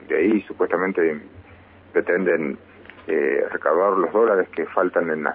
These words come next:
arca del Estado, ¿no? Pero lo que sí podemos decir es que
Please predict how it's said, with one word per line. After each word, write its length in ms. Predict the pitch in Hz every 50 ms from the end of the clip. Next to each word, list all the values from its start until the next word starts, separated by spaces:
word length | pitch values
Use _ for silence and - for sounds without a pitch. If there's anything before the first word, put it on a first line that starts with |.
| - -
arca 280 | 95 - - - 78 76
del 140 | 73 -
Estado, 380 | - - - 127 - 127 95 80
¿no? 200 | 76 101 113 110 -
Pero 280 | 82 76 73 - - - - - - - - - -
lo 120 | - 78 76
que 120 | - 82 78
sí 140 | - 117 113
podemos 360 | 98 107 107 107 110 95 90
decir 280 | 87 92 - - - -
es 120 | 117 -
que 240 | - - - - -